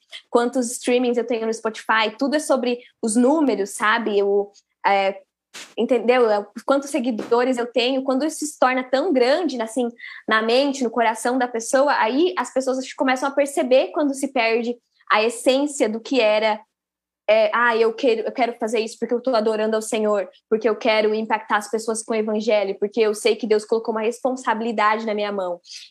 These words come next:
Então, eu acho que sim, existe esse, esse risco, mas esse risco existe em todo, eu acho que, acredito que existe em todo tipo de trabalho,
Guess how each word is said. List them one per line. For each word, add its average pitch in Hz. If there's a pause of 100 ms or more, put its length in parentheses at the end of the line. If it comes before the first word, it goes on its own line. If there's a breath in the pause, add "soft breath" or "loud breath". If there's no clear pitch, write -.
Então, 233 (320 loud breath)
eu 220
acho 226
que 269
sim, 349
existe 277
esse, 262 (840)
esse 247
risco, 285
mas 269
esse 294
risco 311
existe 330
em 349
todo, 330 (140)
eu 247
acho 269
que, -
acredito 320
que -
existe 302
em 294
todo 302
tipo 269
de 208
trabalho, 196